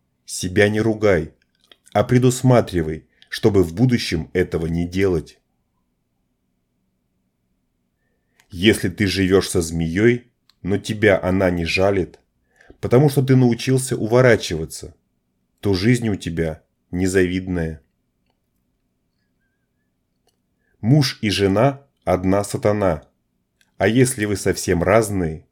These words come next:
то это пародия на семью. Если ты попал в десятку,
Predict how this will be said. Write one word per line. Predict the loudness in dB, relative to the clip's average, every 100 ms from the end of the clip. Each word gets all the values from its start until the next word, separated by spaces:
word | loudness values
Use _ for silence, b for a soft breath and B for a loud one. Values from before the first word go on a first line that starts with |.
| _ _ _ _
то | 0
это | 0 0
пародия | 0 2 2 2 0
на | 0
семью. | -2 -6 -6 -6 -10 -16 _ _ _ _ _ _ _ _ _ _ _ _ _ _ _ _ _ _ _ _ _ _ _ _ _ _ _ _ _ _ _ _ _ _ _ _ _
Если | 0 2 4 2
ты | 2 2
попал | 0 4 4
в | 2
десятку, | -2 -2 2 2 2 -8 -12 -12